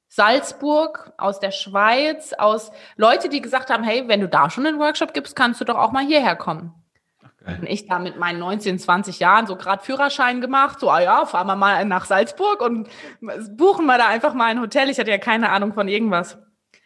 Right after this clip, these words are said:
Speaker 1: Und dann hab ich jetzt im Nachhinein, jetzt bin ich, glaub ich, so, jetzt würde ich das wahrscheinlich noch mal hinterfragen, so, hab ich da auch an alles gedacht und es ist professionell und da, da kommen wahrscheinlich ganz andere Glaubenssätze, aber damals war ich so,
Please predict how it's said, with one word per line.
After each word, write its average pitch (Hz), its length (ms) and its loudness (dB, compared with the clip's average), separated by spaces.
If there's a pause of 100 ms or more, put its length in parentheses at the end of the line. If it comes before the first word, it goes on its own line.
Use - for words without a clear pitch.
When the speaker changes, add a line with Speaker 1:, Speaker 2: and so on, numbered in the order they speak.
(220)
Speaker 1:
Und 190 120 -6
dann 202 180 -4
hab 220 140 -2
ich - 300 -8 (920)
jetzt 202 260 -2
im 226 120 0
Nachhinein, 214 540 0
jetzt 185 160 -6
bin 220 100 -4
ich, 233 140 -4
glaub 196 240 2
ich, 214 160 -6
so, 214 320 -6 (120)
jetzt 247 180 2
würde 339 140 4
ich - 80 -4
das 247 160 -12
wahrscheinlich 233 420 0
noch 262 200 0
mal 254 200 2
hinterfragen, 220 840 0
so, 180 240 -2 (680)
hab 185 120 -10
ich - 80 -14
da 214 80 -6
auch - 80 -8
an 160 100 -4
alles 170 240 -4
gedacht 233 600 2
und 185 120 0
es 196 140 -4
ist 208 140 -12
professionell 240 800 2
und 233 80 -2
da, 220 120 4
da 214 320 4
kommen 269 200 -2
wahrscheinlich 240 300 -6
ganz 214 180 -8
andere 311 280 -4
Glaubenssätze, 190 540 0
aber 190 160 -2
damals 202 520 0
war 190 140 0
ich 202 60 -8
so, 196 260 -6